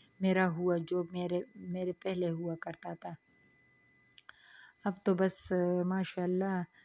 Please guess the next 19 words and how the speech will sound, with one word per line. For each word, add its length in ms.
मेरे 300
पाँव 380
इतने 360
गुलाबी, 540
ए, 500
रहते 460
हैं, 260
यानी 240
मेरे 300
पाँव 240
इस 300
कदर 260
गुलाबी 520
होते 320
हैं 220
कि 220
यकीन 420
जानिए। 480
अ, 380